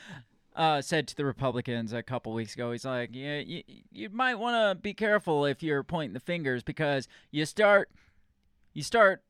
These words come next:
uh, coming after, like, Joe Biden," was what he was talking about. "If you go after Joe Biden, then, um, you're gonna have to go against basically all politicians, and not just politicians, but also every,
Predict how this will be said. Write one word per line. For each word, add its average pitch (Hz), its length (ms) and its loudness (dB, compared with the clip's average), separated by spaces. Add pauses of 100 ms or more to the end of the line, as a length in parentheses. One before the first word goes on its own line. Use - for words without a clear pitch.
uh, 170 280 2
coming 196 260 -2
after, 175 580 2
like, 143 320 -2
Joe 165 180 2
Biden," 120 400 2
was 117 240 -4
what 123 180 -4
he 127 60 -4
was 104 80 -8
talking 110 260 -6
about. 117 200 -2
"If 160 80 -6
you 220 80 -8
go 254 180 0
after 233 240 0
Joe 180 180 2
Biden, 143 440 2
then, 139 280 -2 (300)
um, 151 320 -2
you're 160 100 -6
gonna 190 200 0
have 180 160 2
to 147 80 -12
go 151 560 0 (240)
against 143 480 -6 (200)
basically 175 420 0
all 196 200 6
politicians, 147 640 0
and 226 80 -8
not 277 220 2
just 202 260 0
politicians, 131 640 -2
but 139 160 -6
also 143 400 -2
every, 131 480 2